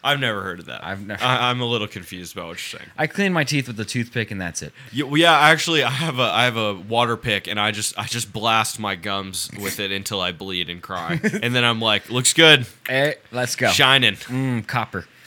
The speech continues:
Speaker 1: Um, this looks like a lot of fun. I've, like I s-, we've talked before about the simulator games. It's like, it's, it's fun if what the simulation is looks fun to you.
Speaker 2: Sure. I, the, the mon-, uh, lawn mowing simulator was really fun.
Speaker 1: Which, by the way, I've had on my Steam wish list for it. Just go on sale and I'll buy it.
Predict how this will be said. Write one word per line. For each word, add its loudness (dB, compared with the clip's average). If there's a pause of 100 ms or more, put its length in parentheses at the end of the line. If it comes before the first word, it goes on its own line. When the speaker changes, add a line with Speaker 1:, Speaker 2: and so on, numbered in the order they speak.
(140)
Speaker 1:
Um, -4
this -4
looks -6
like -4
a -4
lot 2
of -6
fun. 0
I've, 0
like -2
I 0
s-, -4 (240)
we've -10
talked -4
before -6
about -6
the -12
simulator -4
games. -4
It's -8
like, -4
it's, -4 (720)
it's 0
fun -2
if -2
what -2
the -4
simulation -2
is -4
looks -2
fun -2
to -6
you. -8
Speaker 2:
Sure. 0
I, -4
the, 0
the -2
mon-, 0
uh, -2
lawn 2
mowing 0
simulator -2
was -2
really 0
fun. -4
Speaker 1:
Which, -2
by 2
the -4
way, 0
I've 0
had 0
on 0
my 0
Steam -2
wish -2
list -2
for -2
it. -2
Just -4
go 4
on 2
sale 2
and 0
I'll 0
buy 0
it. -4